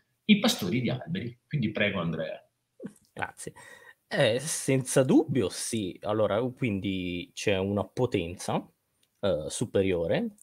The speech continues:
Speaker 2: che sente questa esigenza che hai descritto, quindi già, ah,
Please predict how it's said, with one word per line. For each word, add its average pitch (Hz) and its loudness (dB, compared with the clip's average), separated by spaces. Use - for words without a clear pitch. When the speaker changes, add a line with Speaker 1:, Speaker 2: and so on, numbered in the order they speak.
Speaker 2:
che 98 4
sente 95 -2
questa - -4
esigenza 98 -2
che 87 -2
hai 87 -2
descritto, 90 -4
quindi 95 -4
già, 92 0
ah, 82 -8